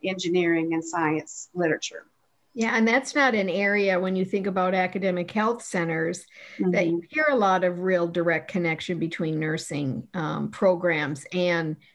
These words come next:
Speaker 2: the engineering departments, um,
Speaker 1: Right.
Speaker 2: and computer science. So that's really a valuable intersection.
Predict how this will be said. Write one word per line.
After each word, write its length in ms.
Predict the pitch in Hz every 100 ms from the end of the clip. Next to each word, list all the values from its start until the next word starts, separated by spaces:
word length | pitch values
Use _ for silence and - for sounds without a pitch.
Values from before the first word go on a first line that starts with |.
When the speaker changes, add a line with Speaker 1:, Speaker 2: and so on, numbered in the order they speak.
| _ -
Speaker 2:
the 160 | 175
engineering 720 | 185 180 175 170 170 175 160
departments, 1000 | 135 156 220 226 - 151 117 - - - _ - -
um, 260 | 180 165 170
Speaker 1:
Right. 340 | 208 185 139 - - _
Speaker 2:
and 220 | 185 180
computer 460 | 175 190 180 190 170
science. 540 | 170 190 185 185 170
So 140 | 190 180
that's 440 | 180 185 190 - -
really 540 | 175 196 226 208 165
a 400 | - 160 156 160
valuable 580 | 175 170 185 196 165 160
intersection. 1000 | - 208 226 - 147 131 - 117 110